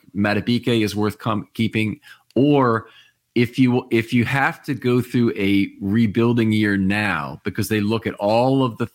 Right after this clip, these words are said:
the barriers to entry at various positions and say, "We can't, we just, we can't be competitive in the way we wanna be this next year." Um, that's a year where Stanley probably goes earlier rather than later. So, uh, it, it's not a, not an ideal situation, but I, I,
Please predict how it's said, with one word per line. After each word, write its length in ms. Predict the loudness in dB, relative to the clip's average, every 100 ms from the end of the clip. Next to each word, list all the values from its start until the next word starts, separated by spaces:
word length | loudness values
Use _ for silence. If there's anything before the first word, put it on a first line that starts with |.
| -12
the 240 | -4 -4 -4
barriers 420 | -2 -2 0 -2
to 120 | -4 -6
entry 300 | -6 -4 -4
at 60 |
various 440 | -4 -2 -2 -2 -4
positions 720 | -6 -6 -6 -8 -12 -16 -18 _ _ _ _
and 120 | -8 -4
say, 140 | -2
"We 160 | -2 -2
can't, 260 | -4 -4
we 60 | -4
just, 320 | -4 -6 _
we 120 | -8
can't 220 | -4 -4 -4
be 100 | -4
competitive 500 | -4 -2 -2 -2 -2
in 60 |
the 60 | -2
way 140 | -2
we 140 | -2 -2
wanna 300 | -2 -2 -2
be 160 | -4
this 200 | -6 -6
next 260 | -8 -10 -8
year." 220 | -6 -8 -12 -20 _ _ -6
Um, 260 | -4 -4 -4
that's 240 | -2 -2
a 60 | 0
year 220 | 0 0
where 140 | 0 -4
Stanley 360 | -4 -2 -2
probably 320 | -4 -4 -4
goes 640 | -4 -2 0 -2 -2 -6 -12 _ -2
earlier 480 | 2 2 2 0
rather 320 | -2 -4 -4 -6
than 240 | -6 -6
later. 320 | -8 -8 -12 -16 _ _ _ _ _ _ _ _ _ _
So, 320 | -6 -4 -6 -8
uh, 320 | -6 -4 -2 -2
it, 180 | -4 -2
it's 280 | -2 -2 -2
not 160 | 0
a, 160 | 0 -2
not 160 | -2 0
an 40 |
ideal 280 | 0 0 0
situation, 600 | 0 -2 0 0 2 0
but 240 | 0 -2 -4
I, 40 |
I, 60 | -8